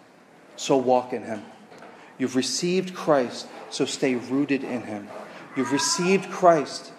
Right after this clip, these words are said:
so be, continually be built up in him. You've received Christ,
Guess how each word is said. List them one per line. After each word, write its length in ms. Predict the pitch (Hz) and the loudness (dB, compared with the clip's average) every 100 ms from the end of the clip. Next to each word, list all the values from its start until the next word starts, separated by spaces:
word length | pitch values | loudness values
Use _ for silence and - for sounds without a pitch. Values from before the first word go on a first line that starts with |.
| - - | -20 -18
so 160 | - 160 | 2 2
be, 140 | 135 | 2
continually 840 | 147 - 170 160 - 196 202 185 175 | -4 -2 2 2 4 6 6 6 2
be 220 | 147 175 | 0 -4
built 360 | 165 180 175 180 | 2 4 4 4
up 220 | 156 151 - | 4 4 2
in 160 | 135 | -6
him. 240 | 127 110 - - - - - - | -6 -8 -12 -20 -20 -16 -8 -2
You've 180 | 151 | 2
received 520 | 156 160 - 202 202 - | 2 2 2 2 0 0
Christ, 420 | 156 117 101 | 2 2 -2